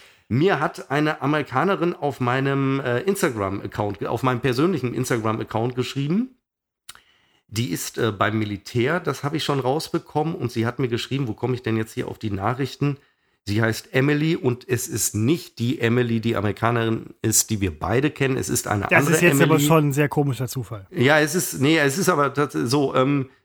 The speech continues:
Speaker 1: sie sagt, „Hallo, wie geht es dir heute?“ Hm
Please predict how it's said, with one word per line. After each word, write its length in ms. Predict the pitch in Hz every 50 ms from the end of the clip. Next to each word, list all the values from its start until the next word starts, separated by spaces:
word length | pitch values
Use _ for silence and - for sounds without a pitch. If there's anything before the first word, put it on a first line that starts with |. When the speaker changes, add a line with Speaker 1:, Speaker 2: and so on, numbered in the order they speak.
| _ _
Speaker 1:
sie 140 | - 160 175
sagt, 480 | 156 156 127 117 110 - - - -
„Hallo, 380 | - 160 190 226 233 226 226 220 -
wie 160 | 123 131 135
geht 200 | 117 131 151 143
es 140 | 127 113 -
dir 220 | - 117 98 85 95
heute?“ 640 | 113 120 139 156 151 - 185 220 254 294 - - _ _ _ _ _ _ _ _ _ _ _ -
Hm 300 | 156 151 165 180 190